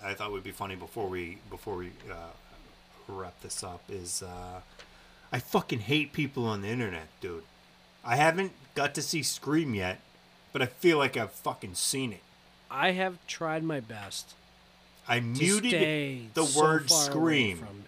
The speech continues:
Speaker 2: everything.
Speaker 1: because, you know, not everyone gets to go to the fucking theater all the time and, and see movies. And, and, like, that's people's excuse on,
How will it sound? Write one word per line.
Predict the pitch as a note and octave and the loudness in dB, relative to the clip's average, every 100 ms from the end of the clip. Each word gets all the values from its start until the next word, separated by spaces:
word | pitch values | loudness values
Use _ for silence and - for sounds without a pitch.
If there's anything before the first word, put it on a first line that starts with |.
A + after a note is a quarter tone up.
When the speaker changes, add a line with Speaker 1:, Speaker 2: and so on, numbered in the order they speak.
| B2 | -14
Speaker 2:
everything. | A2+ G#2+ A#2+ | -14 -8 -4
Speaker 1:
because, | A#2+ A#2+ - - - - - | 0 4 2 0 -10 -20 -8
you | A3 | -2
know, | G3+ | 0
not | G3 G3+ A#3 | 0 0 0
everyone | A#3 A#3+ A#3 A3+ | 0 0 0 0
gets | G#3+ - | -2 -4
to | |
go | F#3 G#3 | -2 -2
to | A3+ | -4
the | C#3+ | -8
fucking | - B2+ - G#2 - | -12 -16 -12 -14 -10
theater | A2+ G2+ F#2+ F2+ | -6 -4 -4 -6
all | F2+ | -8
the | E2+ | -10
time | E2+ G2 F#2+ F#2 E2 E2+ | -10 -8 -8 -10 -14 -14
and, | G#2 | -10
and | F#2+ | -4
see | - B2+ | -2 -2
movies. | A2 G2+ F#2 F2+ G2+ | -2 -4 -4 -6 -6
And, | A#2+ | -8
and, | - E3+ | -8 -4
like, | F3 D#3 | -2 -2
that's | F3+ E3+ | -2 -2
people's | - F3+ C#3+ A#2+ | -2 -4 -2 -2
excuse | A#2 - E3+ D#3+ B2 | -2 -2 0 0 0
on, | A2 G2+ | -4 -8